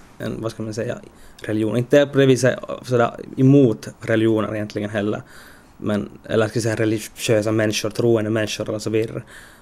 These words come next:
Men det där, men jag menar, det är klart att hur ska man kunna argumentera mot någonting eller för någonting om inte man vet vad det är? Eh, jag menar, ta som exempel U S A var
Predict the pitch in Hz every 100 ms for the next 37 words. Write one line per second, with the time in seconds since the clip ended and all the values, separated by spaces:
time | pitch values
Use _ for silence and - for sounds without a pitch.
0 | _ 107 107 113 107 110 117 - - 117
1 | 117 123 135 143 160 139 127 - - _
2 | - - - - - - 143 143 135 139
3 | 131 123 127 120 117 131 110 - 123 120
4 | 107 104 104 - 107 107 - 120 107 110
5 | - 107 107 107 110 107 - 113 113 -
6 | - - - - - - 50 - - 135
7 | 139 95 - 135 135 127 131 123 139 127
8 | - 113 113 - - 123 117 - 135 113
9 | 110 - - 107 110